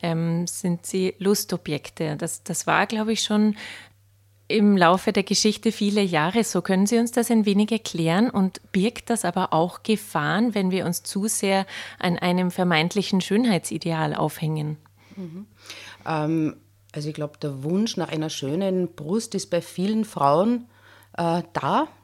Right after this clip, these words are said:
Speaker 2: Ja? Ähm, einerseits, weil es zum Körperbild der Frau gehört und die Attraktivität der Frau, äh,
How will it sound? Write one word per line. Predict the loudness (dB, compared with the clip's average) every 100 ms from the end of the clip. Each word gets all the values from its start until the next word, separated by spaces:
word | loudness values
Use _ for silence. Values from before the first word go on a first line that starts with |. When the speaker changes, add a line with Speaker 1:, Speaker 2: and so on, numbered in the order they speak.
| _
Speaker 2:
Ja? | 0 0 0 -4 -18 -18 -12 -2
Ähm, | 0 2 0 -2
einerseits, | -2 -2 -2 -2
weil | -2
es | -2 -4
zum | -8 -8
Körperbild | -4 -4 -4 -4 -6 -6
der | -10
Frau | 0 2 2 0 -10 -8
gehört | -6 -4 0 2 0 -2
und | -6 -4 -4 -6 -8
die | -6
Attraktivität | -4 -6 -8 -8 -8 -6 -8 -6
der | -12
Frau, | -6 -2 -2 -4 -8 -16 -6
äh, | -2 -2